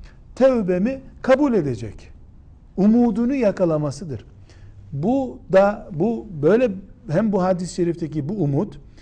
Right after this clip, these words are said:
hem de başka hadis-i şeriflerde ve Kur'an-ı Kerim'de Allah-u Teala'nın kullarına vermiş olduğu umutlar teşvik içindir ama asla mübalağalı değildir. Yani, "Bu kadar da değil ama işte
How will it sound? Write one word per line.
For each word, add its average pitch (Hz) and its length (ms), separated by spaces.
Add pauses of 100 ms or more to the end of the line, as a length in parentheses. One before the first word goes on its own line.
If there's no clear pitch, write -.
(200)
hem 233 260
de 196 280 (440)
başka 190 320
hadis-i 185 280
şeriflerde 131 680
ve 156 80
Kur'an-ı 220 400
Kerim'de 175 580
Allah-u 180 340
Teala'nın 170 560 (360)
kullarına 175 640
vermiş 175 380
olduğu 202 260
umutlar 185 580 (1160)
teşvik 185 520
içindir 220 640 (400)
ama 170 180
asla 190 440
mübalağalı 165 760
değildir. 151 420 (1160)
Yani, 214 280
"Bu 262 60
kadar 226 380
da 208 180
değil 254 260
ama 165 260 (320)
işte 202 400